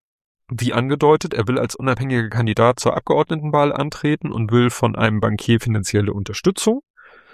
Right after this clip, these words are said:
Die will der ihm nicht geben, der sagt ihm auch, ich lese vor,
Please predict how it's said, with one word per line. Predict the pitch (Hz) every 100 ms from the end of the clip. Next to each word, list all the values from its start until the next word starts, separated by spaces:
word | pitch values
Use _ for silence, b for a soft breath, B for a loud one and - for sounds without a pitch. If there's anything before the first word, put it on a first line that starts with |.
| b b b b _ -
Die | 120
will | 117 120
der | 117
ihm | 117 113
nicht | 110 -
geben, | 117 160 170
der | 110
sagt | 113 -
ihm | 147
auch, | 123 147 - - - _ _ _ _ _ -
ich | -
lese | 113 110
vor, | - -